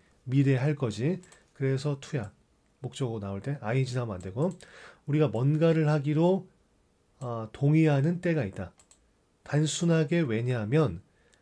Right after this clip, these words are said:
사랑받는 사람이 ask하기 때문에, 요청하기 때문에, 어, 사랑받는 사람인데 우리 기준으로는 사랑하는 거지 내가. 그러니까 당연히 그냥 사랑하는 사람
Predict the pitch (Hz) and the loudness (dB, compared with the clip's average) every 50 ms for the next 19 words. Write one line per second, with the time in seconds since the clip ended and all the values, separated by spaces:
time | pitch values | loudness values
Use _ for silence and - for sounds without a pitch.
0 | _ _ _ - - - 175 180 185 185 185 185 175 175 - - 123 131 135 143 | _ _ _ -14 -6 -2 0 2 4 2 2 0 -2 -4 -4 -2 0 2 4 4
1 | 151 151 151 151 143 135 - - 156 170 160 135 104 87 110 156 170 - _ _ | 4 4 2 0 -2 -4 -4 -2 0 2 2 0 0 -2 -4 -4 -6 -8 _ _
2 | _ _ _ _ - - 104 123 - - - - - 160 143 131 135 139 131 - | _ _ _ _ -6 -2 -2 -2 -2 -4 -8 -6 -2 -2 0 0 -2 -4 -6 -2
3 | - 143 131 123 101 92 90 101 _ - 139 135 139 135 - - 156 143 139 139 | -2 -2 -2 -2 -4 -6 -8 -10 _ -4 0 0 0 0 0 -2 0 2 2 2
4 | 123 123 120 - 143 135 123 101 87 85 - _ _ _ _ _ _ _ _ _ | 0 -2 -4 -2 -4 -2 -2 -4 -6 -8 -10 _ _ _ _ _ _ _ _ _
5 | _ _ _ _ _ - 131 127 120 - - 175 185 180 175 170 - 110 135 143 | _ _ _ _ _ -12 -10 -10 -10 -4 0 2 2 2 2 -2 -4 -2 2 2
6 | 151 143 131 143 143 135 131 123 127 156 160 170 170 165 _ - - _ _ _ | 2 2 2 2 2 2 0 0 0 2 2 2 0 -4 _ -20 -20 _ _ _
7 | - 147 156 160 180 185 170 - 135 139 135 - 147 151 151 143 135 143 139 143 | 0 2 4 4 4 2 2 2 0 0 0 2 2 2 2 4 4 4 4 4
8 | 170 180 196 180 - _ _ _ _ _ _ _ _ _ _ _ _ _ _ - | 2 0 0 -4 -6 _ _ _ _ _ _ _ _ _ _ _ _ _ _ -14
9 | - - 165 160 147 143 180 190 185 165 131 131 120 107 92 110 147 - - - | -6 -2 0 0 0 2 0 2 2 2 0 0 -2 -4 -2 -2 -4 -6 -6 -12
10 | _ _ _ - - 135 123 123 127 127 127 123 - 120 117 117 - - 156 156 | _ _ _ -12 -10 -8 -6 -6 -6 -4 -6 -6 -6 -6 -8 -8 -6 -4 -2 -2
11 | 151 147 135 139 - _ _ _ _ - - 170 165 151 127 127 98 101 135 | 0 -2 -4 -6 -12 _ _ _ _ -8 -2 -2 -2 0 -2 -2 -4 -4 -6